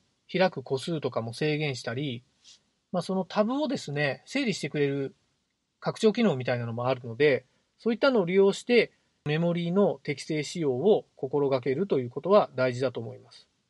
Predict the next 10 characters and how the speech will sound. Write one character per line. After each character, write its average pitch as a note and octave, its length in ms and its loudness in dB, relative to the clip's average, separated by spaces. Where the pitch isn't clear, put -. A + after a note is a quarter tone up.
は B2 120 -10
い。 B2+ 80 -12
あ G#3+ 100 -2
と D#4 100 -2
で A3+ 80 4
す - 120 -2
ね、 G#3 120 6
最 G#3+ 280 6
後 D#3 140 -2
に、 F3 300 2